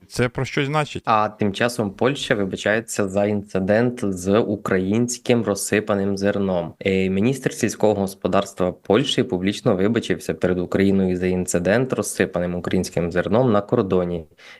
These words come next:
Speaker 2: Він назвав це неадекватною формою протесту, але частково виправдав фермерів через складну економічну ситуацію. Е, через блокування транзиту черги фур на кордоні досягли дванадцяти кілометрів.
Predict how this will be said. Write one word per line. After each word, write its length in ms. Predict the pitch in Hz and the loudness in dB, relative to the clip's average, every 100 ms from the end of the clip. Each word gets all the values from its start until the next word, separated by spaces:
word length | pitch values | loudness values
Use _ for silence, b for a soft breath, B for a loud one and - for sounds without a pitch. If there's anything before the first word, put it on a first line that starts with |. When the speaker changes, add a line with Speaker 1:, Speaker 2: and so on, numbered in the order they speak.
| B | B
Speaker 2:
Він 220 | 92 110 | 2 4
назвав 420 | 135 120 95 98 98 | 4 2 2 0 -2
це 200 | - 90 | -2 0
неадекватною 760 | 90 87 87 - 101 - 104 | 0 -2 -2 2 0 2 -2
формою 680 | 95 - - 101 98 92 87 | -2 -2 2 2 2 -2 -4
протесту, 760 | 82 - 85 101 143 - 98 - | -4 -4 2 2 2 0 0 0
але 220 | 87 87 | 0 -2
частково 680 | - - - - 101 117 107 | -4 -8 -8 0 2 4 2
виправдав 540 | 98 101 - 92 87 | 2 0 2 0 -2
фермерів 680 | 85 - 101 127 110 92 92 | -2 0 0 2 0 0 -2
через 320 | - 95 95 | -2 -2 -2
складну 520 | - - 92 90 104 - | -6 -2 0 2 2 2
економічну 600 | - 87 85 87 - 71 | -2 -2 -4 -4 -4 -4
ситуацію. 680 | - - 78 76 - - - B B B B B - | -4 -2 -2 -2 -4 -6 -6 B B B B B 0
Е, 320 | 95 92 90 | 2 2 0
через 360 | - 104 135 | 0 2 2
блокування 800 | 135 117 110 - 95 95 104 101 95 | 2 0 0 0 2 2 2 0 0
транзиту 760 | 90 90 85 90 113 120 117 - _ _ _ - | -2 -4 -2 0 0 0 -2 -4 _ _ _ -6
черги 440 | - 123 117 110 | 2 4 4 2
фур 360 | 110 - 113 110 | -2 0 0 2
на 100 | 107 | -2
кордоні 460 | 101 92 92 101 | -2 -2 0 0
досягли 460 | 110 95 - 87 98 | 0 -2 -4 0 0
дванадцяти 640 | 95 90 90 127 - 117 | 0 0 0 0 -2 -2
кілометрів. 720 | 117 - 110 120 78 78 - | -2 2 2 2 -2 -4 -4